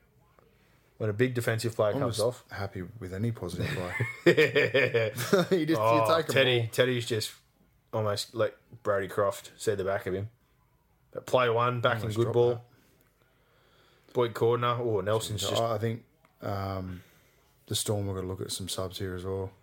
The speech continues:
Speaker 1: Well, that's the problem, though. They've only just rolled all their middles back on. They've only got two changes. So if they make any changes now, Nelson and Jesse aren't coming back.
Speaker 2: Okay.
Speaker 1: So they've got a decision to make here. Just, I think Jesse plays the game out. I think Nelson will get
Speaker 2: Is
Speaker 1: rolled,
Speaker 2: Brandon
Speaker 1: maybe.
Speaker 2: Smith, he's still on, he's on the bench, isn't he?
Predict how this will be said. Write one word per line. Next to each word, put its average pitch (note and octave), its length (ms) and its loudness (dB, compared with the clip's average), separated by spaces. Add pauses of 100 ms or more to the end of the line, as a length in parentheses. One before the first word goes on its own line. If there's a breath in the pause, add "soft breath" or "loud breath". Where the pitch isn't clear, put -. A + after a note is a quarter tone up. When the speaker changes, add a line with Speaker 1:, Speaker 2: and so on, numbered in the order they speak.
(320)
Speaker 1:
Well, A#2 80 -2
that's A#2+ 180 2
the A2 60 -10
problem, B2+ 240 4
though. G2+ 140 0
They've G2+ 100 0
only A2 160 -2
just G2 100 -6
rolled G#2+ 240 6
all G#2+ 100 4
their G#2 100 -2
middles A2 200 0
back G#2+ 240 2
on. A2+ 100 4
They've G#2+ 80 -2
only G#2+ 120 0
got G#2+ 140 0
two A2 160 -2
changes. A2 420 0
So G#2 120 2
if G2+ 60 -2
they A2+ 60 -2
make A#2+ 140 2
any A2+ 100 -6
changes G2+ 360 -2
now, G#2+ 240 2
Nelson G#2+ 440 -2
and G2 80 -6
Jesse G#2 260 0
aren't G2+ 180 -2
coming F#2+ 200 -4
back. G#2+ 280 0 (800)
Speaker 2:
Okay. F#2 160 -14 (220)
Speaker 1:
So - 140 -2
they've A#2 200 6
got A#2 140 4
a A2+ 40 -2
decision A2+ 360 0
to A#2 60 2
make G2+ 240 2
here. G#2 220 2
Just, G#2 340 -6
I C3 100 6
think B2 200 0
Jesse A#2+ 300 2
plays A2+ 300 2
the G#2 80 -8
game G#2 300 2
out. A2 160 4
I A2+ 60 4
think A#2 140 0
Nelson G#2+ 320 0
will G2 60 -2
get G2 120 2
Speaker 2:
Is - 60 -6
Speaker 1:
rolled, F#2+ 220 2
Speaker 2:
Brandon D3+ 200 2
Speaker 1:
maybe. B2+ 100 -4
Speaker 2:
Smith, - 500 -6 (140)
he's A#2 200 0
still G#2+ 220 -2
on, G2 180 -6
he's G#2+ 160 -4
on G#2 120 -2
the F#2+ 60 -6
bench, F#2 260 -4
isn't F#2+ 160 -8
he? F2+ 100 -6